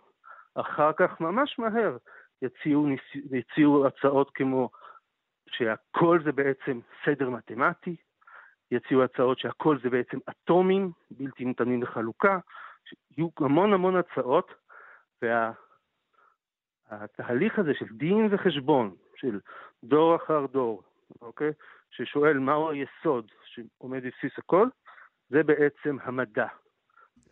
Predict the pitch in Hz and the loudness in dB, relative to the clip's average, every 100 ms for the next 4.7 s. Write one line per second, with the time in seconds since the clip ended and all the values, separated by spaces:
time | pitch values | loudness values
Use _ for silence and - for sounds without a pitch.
0 | - 139 165 156 127 104 - 120 120 120 | -2 2 4 2 -2 -6 -10 -6 -2 0
1 | 170 294 - _ _ _ _ - 113 110 | 0 -2 -4 _ _ _ _ -18 -16 -10
2 | 110 110 - _ _ - - - - 127 | -6 -6 -6 _ _ -20 -20 -20 -16 -12
3 | 117 - 131 123 160 156 - - - 147 | -10 -6 -4 0 2 2 -2 -10 -8 -2
4 | 135 160 135 - 135 123 | 2 2 2 -2 -6 -4